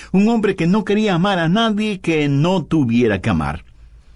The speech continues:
Este hombre que hablaba con Jesús tenía religión, pero no tenía vida espiritual. Jesús vino a salvar al hombre del pecado y de la religión. Y yo creo que lo segundo es más difícil de hacer que lo primero.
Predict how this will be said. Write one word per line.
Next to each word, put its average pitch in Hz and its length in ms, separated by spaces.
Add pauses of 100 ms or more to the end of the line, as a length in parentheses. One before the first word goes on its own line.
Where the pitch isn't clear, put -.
(440)
Este 226 260
hombre 226 240
que 175 320
hablaba 170 360
con 190 160
Jesús 160 360
tenía 165 320
religión, 160 480
pero 117 180
no 117 160
tenía 123 320
vida 117 220
espiritual. 120 580 (920)
Jesús 196 360
vino 202 180
a 165 60
salvar 160 340
al 147 120
hombre 147 260
del 135 160
pecado 127 420
y 113 60
de 104 120
la 101 140
religión. 104 640 (1300)
Y 220 140
yo 233 140
creo 247 380
que - 240
lo 175 240
segundo 214 580
es 151 120
más 233 240
difícil 202 640
de 156 100
hacer 165 380
que 180 100
lo 127 140
primero. 107 560